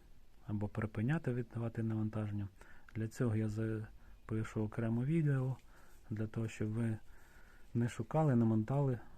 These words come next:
в моєму цьому відео десь ці такі налаштування. Це буде окреме відео. Що я ще хочу сказати, як правильно підключати даний контролер.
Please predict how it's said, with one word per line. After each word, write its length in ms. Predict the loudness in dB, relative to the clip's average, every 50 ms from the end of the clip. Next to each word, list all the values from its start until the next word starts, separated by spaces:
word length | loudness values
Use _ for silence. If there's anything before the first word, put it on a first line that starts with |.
| -8 -4
в 40 | -2
моєму 380 | 0 2 2 2 2 2 2 0
цьому 280 | 0 0 2 2 2
відео 420 | 2 2 2 2 2 2 2 0 -2 -4 -10 -14 -14 -14 -12 -12 -12 -12 -14 -14 -16 -18 -6 -2
десь 220 | 0 0 0 0
ці 160 | -2 -4 -4 -2
такі 340 | -2 -4 -2 0 0 -2 -2 -4 -10 -16 -14 -6 -2
налаштування. 640 | 0 0 0 -2 -2 -4 -2 0 0 0 0 0 -2
Це 140 | -4 -4
буде 200 | -2 -2 0 0
окреме 360 | -2 -2 -4 -4 -4 -2 -2 -2
відео. 300 | -2 -2 -2 -4 -4 -6 -8 -14 -16 -16 -16 -14 -14 -14 -14 -14 -14 -14 -16 -16 -16 -16 -16 -18 -16 -14 -16 -16 -16 -16 -16
Що 180 | -8 -2 0 0
я 140 | 2 0 0
ще 160 | -2 -4 -4
хочу 300 | -2 -2 -2 -2 -2 -4
сказати, 540 | -4 -4 -4 -2 0 0 0 0 0 -2 -2 -2 -2 -2
як 220 | 0 0 0 -2
правильно 360 | -2 0 2 2 2 2 0
підключати 640 | 0 -2 -4 -4 -4 -6 -4 -2 -2 -2 0 0 0 0 0 0 0 -6 -12 -12 -12 -12 -12 -12 -10 -10 -10 -10 -10 -10 -12 -12 -14 -14 -14 -12 -12 -10 -10 -6 -6 -6 -6 -8 -12 -20 -20 -8 -4 0
даний 320 | 0 2 2 2 0 0
контролер. 520 | 0 0 0 0 0 0 0 0 0 -2